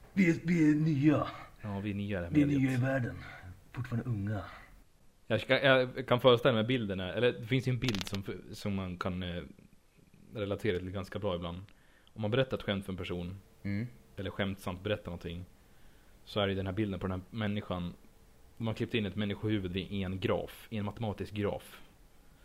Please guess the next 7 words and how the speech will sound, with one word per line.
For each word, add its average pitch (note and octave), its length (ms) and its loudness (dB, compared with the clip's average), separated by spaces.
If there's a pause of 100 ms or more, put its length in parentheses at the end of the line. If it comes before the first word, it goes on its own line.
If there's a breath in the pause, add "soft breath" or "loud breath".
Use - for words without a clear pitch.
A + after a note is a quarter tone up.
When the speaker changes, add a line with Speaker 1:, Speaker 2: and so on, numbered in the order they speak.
(100)
Speaker 2:
Alltså G2+ 220 -6
så G2+ 100 -2
här G2 60 0
nittio G2+ 220 -2
graders, F#2 480 -2
eh, F2 320 -6
vinkelgraf. F2+ 920 -4